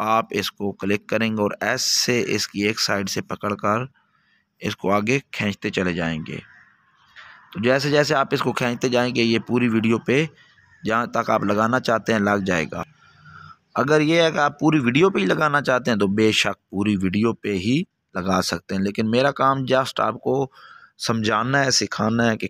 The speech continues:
कैसे काइन मास्टर का इस्तेमाल होता है, ठीक है। तो इसके अलावा ये है कि इसके अलावा और भी काफ़ी सेटिंग्स हैं इसकी,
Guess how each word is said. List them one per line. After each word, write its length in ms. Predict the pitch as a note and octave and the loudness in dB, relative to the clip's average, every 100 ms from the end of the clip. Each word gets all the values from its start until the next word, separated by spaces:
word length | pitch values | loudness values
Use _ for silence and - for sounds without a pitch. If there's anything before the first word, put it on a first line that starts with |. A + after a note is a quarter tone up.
| - | -2
कैसे 320 | A#2+ B2 A#2+ | 0 0 -2
काइन 340 | G2+ G#2 G#2+ G#2 | -2 0 0 0
मास्टर 340 | F#2+ F#2+ C#3 - | 0 -4 -8 -4
का 240 | A#2 C#3+ - - _ _ - | -2 -2 -6 -16 _ _ -10
इस्तेमाल 520 | - G2+ F#2+ F#2 E2+ | -6 -2 0 0 -2
होता 340 | E2 - D2+ | -4 -8 -10
है, 80 | - _ _ _ _ _ - | -12 _ _ _ _ _ -2
ठीक 220 | A#2 A2 | -2 2
है। 160 | G#2 F#2 _ _ _ | 0 -2 _ _ _
तो 200 | - G#2+ - | -4 -4 -2
इसके 260 | C#3 - C#3+ | -2 0 2
अलावा 280 | C#3+ C#3+ C#3 | 2 2 2
ये 260 | C#3+ C#3 | 2 4
है 120 | C#3 | 4
कि 160 | B2+ B2 | 2 -2
इसके 380 | A2 C3 B2 A#2 | -2 -2 -2 0
अलावा 240 | A#2 A#2+ | 2 2
और 400 | A2 G#2+ A#2 C3 | 2 4 4 2
भी 180 | A#2 A#2+ - | 2 0 0
काफ़ी 560 | G#2+ A2 A#2+ A#2+ A#2 - _ _ _ - | -2 0 0 0 0 -6 _ _ _ -6
सेटिंग्स 460 | G#2+ G#2+ A#2 A2 | -2 0 0 2
हैं 120 | G2 F#2+ | 0 0
इसकी, 400 | - - C#2+ | -4 -6 -12